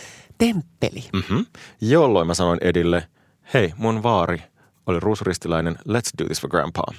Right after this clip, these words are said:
Speaker 2: Mä sanoin randomaalisesti.
Speaker 1: Mhm.
Speaker 2: Murjaisten. Menimme sinne museon pihalle, joka oli illalla kiinni, jossa oli la-, labyrinttipuutarha ja egyptologista a-, asiaa. Ja sitten aamulla menimme vielä uudelleen tutkimaan museon sisältämiä muumioita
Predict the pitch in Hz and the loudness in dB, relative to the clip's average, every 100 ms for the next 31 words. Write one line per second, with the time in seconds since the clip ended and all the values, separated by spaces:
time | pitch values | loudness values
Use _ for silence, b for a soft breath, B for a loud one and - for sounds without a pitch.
0 | - 104 85 82 85 - _ _ - 120 | -8 -2 0 0 -4 -10 _ _ 2 4
1 | 107 90 71 73 78 - 92 - 160 151 | 4 2 2 0 -4 -8 -12 -4 0 0
2 | 127 156 - 104 120 123 123 - 120 110 | 0 -2 0 4 4 6 4 2 -2 -2
3 | B B 131 143 120 120 110 - - - | B B 2 4 4 4 4 2 -6 -12
4 | - - 135 117 113 90 110 110 95 85 | -12 -6 0 4 4 4 2 4 2 2
5 | 82 101 87 85 131 123 117 B B - | 0 2 0 0 2 2 0 B B -2
6 | 92 98 90 98 - - - - - 98 | 0 4 4 4 2 -6 -8 -10 0 2
7 | 101 98 92 90 - 98 87 87 87 87 | 2 0 -2 -6 -8 -8 -6 -6 -4 -6
8 | 85 87 - b b b 95 104 95 - | -4 -4 -6 b b b -2 0 -2 -2
9 | - 85 82 80 - 85 85 - - - | -2 0 0 -2 -2 -2 -2 -6 -8 -4
10 | 78 - - 50 50 87 - - 98 110 | -4 -4 -4 -4 -4 -4 -4 0 0 0
11 | 104 98 104 101 98 - 160 92 - - | -2 -4 -6 -6 -6 -6 -4 -4 -6 -6
12 | - 78 80 - - - 87 92 82 80 | -4 -4 -6 -10 -10 -8 -6 -4 -4 -4
13 | 85 92 95 87 85 85 90 82 87 90 | -4 -4 -4 0 -2 -2 -2 -2 -2 0
14 | 101 107 113 117 110 | 0 2 2 2 2